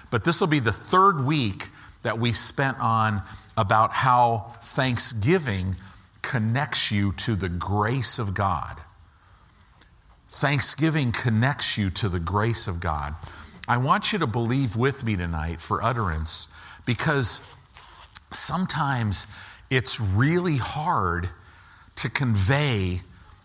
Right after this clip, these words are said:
a spiritual truth 'cause it's a flow, it's a lifestyle. It's not just a black and white principle.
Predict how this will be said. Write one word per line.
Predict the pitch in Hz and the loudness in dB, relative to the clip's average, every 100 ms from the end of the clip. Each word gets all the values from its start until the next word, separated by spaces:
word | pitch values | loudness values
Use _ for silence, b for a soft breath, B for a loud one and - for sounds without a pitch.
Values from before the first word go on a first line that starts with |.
| - | -4
a | 113 | 0
spiritual | - - - 156 180 175 - 131 | 2 2 0 2 2 2 0 -2
truth | 98 - - 156 147 107 90 - - - - b b b b b b _ _ _ _ _ - - | 0 0 2 2 2 2 0 -4 -10 -12 -18 b b b b b b _ _ _ _ _ -10 0
'cause | 156 139 | 2 2
it's | - | 0
a | 113 | -4
flow, | - - 135 139 139 98 78 | -6 -4 0 2 2 0 -2
it's | - 104 | -6 -4
a | 107 | -2
lifestyle. | 92 104 135 143 - - 101 92 85 | 0 2 2 2 0 0 0 0 -2
It's | 95 - | 0 0
not | 143 151 | 0 0
just | - 139 - 131 | 0 2 2 2
a | 101 | -2
black | 92 117 123 - | 2 2 2 0
and | 117 | 0
white | 107 107 - | 0 0 -4
principle. | - 139 139 - 90 78 | -4 -2 0 0 -2 -6